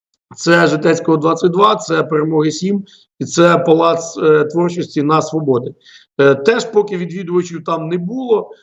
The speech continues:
е, ну, але вони готові теж, власне, людей приймати, всі ці послуги там забезпечені. Плюс ми визначили як стаціонарні пункти обігріву наші управляючі компанії, де є тепло, де є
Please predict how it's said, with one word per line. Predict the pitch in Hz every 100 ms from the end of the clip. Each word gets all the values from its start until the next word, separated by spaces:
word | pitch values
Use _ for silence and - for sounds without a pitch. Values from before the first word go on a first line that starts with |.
| _ _ 156
е, | 113 78 78 78 78 76
ну, | 78 214
але | 185 175
вони | 175 190
готові | 156 151 175 175 151
теж, | - 151 147
власне, | 147 143 135 143
людей | 147 151
приймати, | 147 143 147 180 180
всі | 135 - 151
ці | - 151 147 147 _ _
послуги | 170 170 156 143
там | 160 147
забезпечені. | 147 143 135 131 - - - _ _ _
Плюс | 180 240 -
ми | 196
визначили | 208 208 185 190 175
як | 170
стаціонарні | 165 165 185 185 180
пункти | 175 180 175
обігріву | 170 165 180 226 202
наші | 170 170 175
управляючі | 156 165 165 151 151
компанії, | - 156 202 202 202 190
де | 143 156
є | 151 156
тепло, | - 156 175 196 190 139
де | 151 156
є | 147 156 147